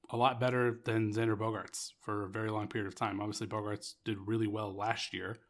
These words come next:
Um, and I don't think that they were banking on that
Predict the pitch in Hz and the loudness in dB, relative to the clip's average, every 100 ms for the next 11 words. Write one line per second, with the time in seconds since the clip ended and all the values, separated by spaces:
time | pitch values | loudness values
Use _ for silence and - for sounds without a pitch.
0 | _ - _ _ _ _ - 113 107 104 | _ -20 _ _ _ _ -2 2 2 2
1 | 98 - _ _ _ _ - 120 127 127 | -2 -6 _ _ _ _ 2 4 4 4
2 | 127 113 120 117 117 113 120 113 117 113 | 2 4 6 6 4 4 2 4 2 4
3 | 110 110 113 | 4 2 -4